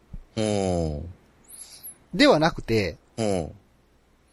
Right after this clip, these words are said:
Speaker 2: まあ、目を閉じてくださいと。
Speaker 1: はい。
Speaker 2: 本当に自分が鉄器に乗ってるのをイメージしてくださいと。
Speaker 1: ほうほうほう。
Speaker 2: 車に乗ってるような感じでね。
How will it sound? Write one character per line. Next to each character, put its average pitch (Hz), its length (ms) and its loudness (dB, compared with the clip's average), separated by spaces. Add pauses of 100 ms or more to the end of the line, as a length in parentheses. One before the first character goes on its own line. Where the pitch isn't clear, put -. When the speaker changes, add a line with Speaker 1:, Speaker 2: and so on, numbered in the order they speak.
(140)
Speaker 2:
ま 135 140 2
あ、 - 60 -6
目 120 140 0
を 143 60 6
閉 127 160 0
じ - 80 -2
て 131 80 -2
く - 80 -2
だ 165 100 4
さ 160 140 0
い 98 80 -2
と。 - 180 -8 (400)
Speaker 1:
は 85 200 -4
い。 - 40 -14 (140)
Speaker 2:
本 196 200 4
当 294 120 6
に 262 80 6
自 240 160 2
分 240 220 2
が 180 320 4 (480)
鉄 - 160 -2
器 - 80 -12
に 135 100 2
乗 180 100 2
っ 165 40 -4
て - 120 0
る 143 160 4
の 113 140 -4
を 107 60 -4
イ 127 60 -2
メ 202 100 4
ー - 20 6
ジ 160 80 4
し - 60 2
て - 80 4
く 170 80 0
だ - 80 4
さ - 120 -4
い 73 80 -8
と。 - 260 -12
Speaker 1:
ほ 123 200 0
う - 40 0
ほ 98 180 -2
う - 20 -2
ほ 82 180 -8
う。 - 20 -10 (540)
Speaker 2:
車 156 240 6
に 131 60 4
乗 135 80 2
っ - 20 -16
て - 120 -6
る 113 40 -4
よ 101 40 -6
う 92 40 -10
な - 40 -10
感 113 140 -2
じ 117 60 -4
で 120 100 -4
ね。 185 120 -4